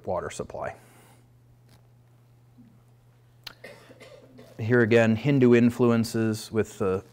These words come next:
multiple arms of Vishnu and some of the statues. A couple artistic objects, again,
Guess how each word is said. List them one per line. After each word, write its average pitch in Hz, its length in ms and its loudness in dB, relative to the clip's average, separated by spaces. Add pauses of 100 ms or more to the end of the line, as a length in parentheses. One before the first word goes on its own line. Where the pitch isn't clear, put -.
multiple 104 420 -6
arms 101 360 -2
of 87 80 -14
Vishnu 104 580 -4
and 95 200 -8
some 95 240 -10
of 92 120 -10
the 85 200 -10 (300)
statues. 104 760 -10 (2000)
A - 40 -20
couple - 460 -4 (260)
artistic 135 680 -4
objects, 120 560 2
again, 113 480 0